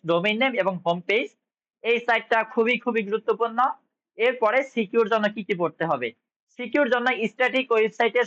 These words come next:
সংজ্ঞা, ব্যাখ্যা, সুবিধা অসুবিধা পড়তে হবে। ডাইনামিক ওয়েবসাইটের সংজ্ঞা, ব্যাখ্যা, সুবিধা অসুবিধা পড়তে হবে।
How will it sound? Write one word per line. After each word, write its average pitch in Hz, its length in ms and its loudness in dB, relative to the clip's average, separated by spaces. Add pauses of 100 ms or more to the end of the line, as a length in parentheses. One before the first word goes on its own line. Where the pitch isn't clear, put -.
সংজ্ঞা, 214 320 2
ব্যাখ্যা, 190 380 0
সুবিধা 214 420 0
অসুবিধা 220 280 2
পড়তে 220 300 -2
হবে। 233 240 2 (460)
ডাইনামিক 220 520 0
ওয়েবসাইটের 233 520 2
সংজ্ঞা, 214 260 0
ব্যাখ্যা, 190 340 0
সুবিধা 214 340 2
অসুবিধা 208 380 0
পড়তে 214 240 0
হবে। 233 240 2